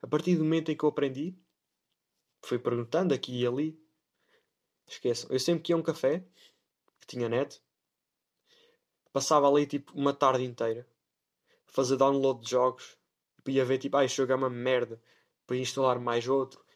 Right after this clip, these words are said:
e outro, e outro, e outro, até ficar sem memória. E era sempre, todos os dias, a instalar e eliminar novos jogos. Eu lembro que ia para um café aqui ao pé da minha casa, de propósito, pedia tipo um, sei lá, um iced tea, uma merda assim,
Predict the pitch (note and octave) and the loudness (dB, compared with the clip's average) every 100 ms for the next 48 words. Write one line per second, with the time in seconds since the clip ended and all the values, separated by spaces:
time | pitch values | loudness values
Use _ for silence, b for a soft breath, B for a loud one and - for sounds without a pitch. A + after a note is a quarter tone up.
0 | - C3 C3+ D3 C#3+ C3+ B2+ C#3+ C#3+ C3+ | -10 0 6 8 8 4 2 6 6 4
1 | B2+ D#3 D3+ C3+ C3+ C3 C#3 C3 C#3 C3+ | 4 6 6 2 -4 -2 -2 -2 -4 -6
2 | A#2+ B2 B2 A#2+ A#2 _ _ _ _ _ | -4 -2 -2 -4 -10 _ _ _ _ _
3 | _ B2 C#3+ C#3+ C3+ D3 C#3 - D3+ B2 | _ 0 2 4 2 0 0 0 0 0
4 | B2+ C#3 C3+ B2+ C3 C#3+ C3 C3 C3 B2+ | -2 0 2 0 -2 2 4 4 0 -4
5 | A#2 A2+ A#2+ B2+ B2+ B2+ B2 C3 B2 A2+ | -14 -6 -2 0 0 -2 -2 -2 -4 -2
6 | A#2 A#2+ - b b b - C#3 F3 F3+ | -2 -2 -6 b b b -2 2 4 2
7 | D#3+ F3 E3 D#3 D#3+ D#3+ D3+ D3+ D3+ D3 | 0 0 0 0 2 2 2 2 2 -2
8 | C#3+ C3+ C3+ C#3 B2 B2 _ _ _ _ | -2 -4 0 0 0 -10 _ _ _ _
9 | _ _ _ _ _ _ D#3 D3 D3 D#3+ | _ _ _ _ _ _ -2 4 4 6
10 | D3 D#3 - C#3+ D3 D3 - C#3 C#3 C3 | 4 -2 -4 -2 0 -2 -2 0 0 -2
11 | B2 A#2+ A2+ G#2+ A#2+ _ _ _ - A#2+ | -6 -10 -14 -20 -20 _ _ _ -10 -4
12 | A2+ A#2 A2+ - D#3+ D#3+ B2+ B2+ B2+ B2 | -2 0 -2 -2 2 2 2 0 0 -2
13 | - D3 | -4 -8